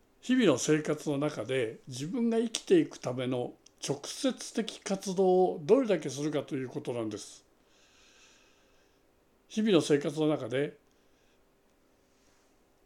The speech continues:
自分で生き、自分で、えー、日々の生活の中で自分が生きていくための直接的活動はどんどん減っているように思うんです。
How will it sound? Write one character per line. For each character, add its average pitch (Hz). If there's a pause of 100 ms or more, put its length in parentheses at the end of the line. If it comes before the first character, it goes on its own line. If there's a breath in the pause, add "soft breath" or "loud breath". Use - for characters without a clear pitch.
(1200)
自 143
分 220
で 214
生 226
き、 - (200)
自 151
分 202
で、 226 (1120)
え 190
ー、 185
日 233
々 226
の 170
生 156
活 151
の 156
中 127
で 135 (400 soft breath)
自 156
分 233
が 220 (160)
生 233
き -
て 147
い 160
く - (120)
た 160
め 165
の 165 (200)
直 143
接 -
的 190
活 170
動 165
は 151 (640 soft breath)
ど 202
ん 240
ど 147
ん 113
減 127
っ 143
て -
い 233
る 226
よ 233
う 202
に 143
思 120
う -
ん 104
で 107
す。 -